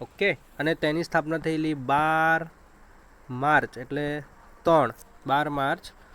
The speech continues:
ઓગણીસો ઓગણસિત્તેરમાં. ઓકે, વિદ્યાર્થી મિત્રો,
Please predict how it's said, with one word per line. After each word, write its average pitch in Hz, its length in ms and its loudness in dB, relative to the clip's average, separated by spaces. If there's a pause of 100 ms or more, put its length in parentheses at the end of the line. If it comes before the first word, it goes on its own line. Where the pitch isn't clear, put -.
(160)
ઓગણીસો 143 480 -2
ઓગણસિત્તેરમાં. 120 760 -6 (1080)
ઓકે, 139 200 -6
વિદ્યાર્થી 165 340 -2
મિત્રો, 170 320 -6